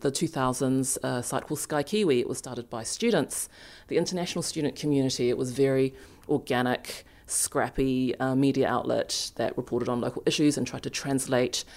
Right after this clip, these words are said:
English language media stories into Chinese so students could know what was going on. And it's become fairly self-censored and quite controlled. What you find is the editorial, um, leadership of the different Chinese language outlets,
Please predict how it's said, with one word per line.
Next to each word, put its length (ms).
English 460
language 260
media 240
stories 540
into 120
Chinese 560
so 460
students 400
could 120
know 120
what 120
was 60
going 280
on. 280
And 220
it's 80
become 420
fairly 420
self-censored 920
and 160
quite 280
controlled. 460
What 200
you 40
find 260
is 140
the 200
editorial, 1000
um, 200
leadership 340
of 180
the 60
different 460
Chinese 280
language 380
outlets, 440